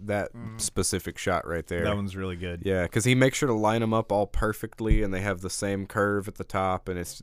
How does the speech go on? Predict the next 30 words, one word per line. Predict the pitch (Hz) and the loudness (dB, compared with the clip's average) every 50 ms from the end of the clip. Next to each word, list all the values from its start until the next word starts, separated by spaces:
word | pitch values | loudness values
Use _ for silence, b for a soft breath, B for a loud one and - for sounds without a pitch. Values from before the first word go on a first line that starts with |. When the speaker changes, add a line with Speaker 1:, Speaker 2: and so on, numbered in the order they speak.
| - | -12
Speaker 1:
yeah, | - 85 78 - - | -8 -8 -6 -6 -6
it's | 82 - - | -8 -6 -4
nice. | 85 80 73 71 - - - | -4 -4 -4 -4 -6 -10 -8
Speaker 2:
Yeah. | 107 98 85 - | -8 -8 -6 -6
Speaker 1:
Yeah, | 82 80 - | -6 -6 -2
I | 98 95 | 0 0
got, | 95 95 - - | 0 0 -2 -4
I, | 92 95 - - 90 | -6 -8 -6 -4 -6
I, | 98 - - | -6 -4 -4
I | - | -6
still | - - 104 | -6 -4 -2
got | 92 104 104 101 | 2 2 2 2
up | 95 - - | 2 2 2
here, | 117 107 | 0 2
man. | 95 92 90 87 87 - | 2 0 -2 -2 -4 -6
I | - | -6
started, | - - 104 101 151 | -4 0 2 4 6
Speaker 2:
Yeah. | 160 156 | 6 6
<laughs> | - - - 165 127 131 185 175 - 226 | 4 2 -2 -4 0 2 4 6 8 8
Speaker 1:
started | 202 - 220 185 | 8 8 8 6
scrunching | - - - 127 123 - - 135 139 | 4 6 6 6 6 6 4 4 4
up. | 143 147 | 4 4
Speaker 2:
You | 196 214 | 4 2
see, | 196 196 - 226 220 202 190 202 190 - - | 0 0 0 0 -2 0 0 0 0 -2 -2
yeah, | 139 143 147 139 139 143 147 147 147 147 147 151 151 151 151 151 147 | 2 4 4 6 6 6 6 6 6 6 6 6 6 6 6 4 4
see, | 147 - - 160 160 170 170 | 2 0 2 4 4 4 4
Speaker 1:
Yeah, | 175 | 0
Speaker 2:
Philip | - - - 214 208 214 233 | 0 6 10 12 12 12 12
Speaker 1:
that's | 147 - - 143 | 10 6 4 8
one | 240 226 | 10 10